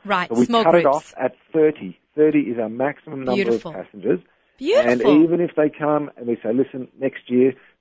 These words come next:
Speaker 2: please God, November the fourth, two thousand fourteen," that's our next, uh, Australia-New Zealand tour. Um, so people can sign up for that. But for this year already, they're leaving on January twenty-eighth.
Speaker 1: So you have to
Speaker 2: We
Speaker 1: really think in advance. Perfect.
Speaker 2: Oh, yeah.
Speaker 1: Perfect.
Speaker 2: Lots,
Speaker 1: Okay.
Speaker 2: lots of planning. Lots of planning. And,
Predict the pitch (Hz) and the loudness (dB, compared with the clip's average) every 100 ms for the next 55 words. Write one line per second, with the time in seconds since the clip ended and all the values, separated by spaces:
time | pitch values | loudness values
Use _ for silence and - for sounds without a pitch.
0 | _ 123 107 120 117 120 113 143 127 110 | _ -6 0 2 2 0 0 0 0 -2
1 | - 143 139 - 135 123 123 123 120 - | 0 0 0 -4 -10 -6 -4 -4 -8 -2
2 | 117 107 110 110 127 110 - 95 107 123 | -2 -2 -4 -6 -6 -8 -10 -8 -6 -6
3 | - _ _ _ _ 95 95 85 - 110 | -10 _ _ _ _ -16 -14 -12 -6 -4
4 | 104 101 101 101 104 101 95 - 110 190 | -2 -6 -10 -10 -10 -10 -14 -4 0 0
5 | - _ _ _ _ 104 104 104 104 - | -2 _ _ _ _ -4 -2 -2 -4 -8
6 | - 135 113 113 107 113 107 104 123 117 | 0 0 0 -10 -10 -6 -4 -6 0 0
7 | - 110 101 - 120 147 - 135 127 117 | 0 -4 -6 -6 -2 -2 0 2 2 0
8 | 113 107 104 113 113 104 95 107 107 104 | 0 0 0 -2 -4 -8 -6 -6 -6 -8
9 | - 107 95 101 214 311 415 508 - 381 | -10 -8 -6 -4 -4 0 0 0 0 4
10 | 294 370 - 349 330 302 254 240 180 - | 4 4 0 -4 -2 -2 2 2 0 -4
11 | _ - _ - - 233 - 117 92 82 | _ -20 _ -8 0 2 4 2 0 -2
12 | 85 311 302 - 175 - 127 190 - 220 | -4 -2 -2 -2 -8 -2 0 0 0 -2
13 | 127 - 127 - 104 90 98 143 160 - | -2 -4 -6 -4 -2 -4 -2 -2 -2 -4
14 | 117 98 127 165 | -2 0 0 -2